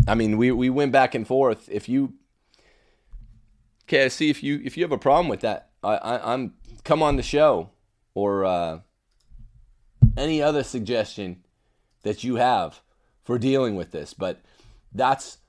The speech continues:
my Holy Father. You picked the day that he died to take a pot shot.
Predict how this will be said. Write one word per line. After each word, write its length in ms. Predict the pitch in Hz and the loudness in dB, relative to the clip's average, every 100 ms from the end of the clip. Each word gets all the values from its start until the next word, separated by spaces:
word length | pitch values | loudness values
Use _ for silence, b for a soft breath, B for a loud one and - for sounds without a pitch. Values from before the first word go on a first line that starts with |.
| _ | _
my 260 | 101 135 151 | -2 2 2
Holy 300 | 139 123 110 | 4 2 0
Father. 340 | - 107 101 | 2 0 2
You 320 | 98 90 117 | -4 -4 -4
picked 280 | 139 147 - | 0 -2 -2
the 80 | 113 | -4
day 260 | 101 113 117 | -2 -2 -2
that 140 | 107 | -2
he 100 | 98 | -4
died 480 | 92 101 98 87 82 b b b - | -2 0 0 -4 -10 b b b -12
to 100 | 110 | -4
take 220 | 131 110 | -2 -2
a 60 | |
pot 300 | - 117 107 | -2 0 0
shot. 380 | - 90 65 58 | -4 -8 -8 -12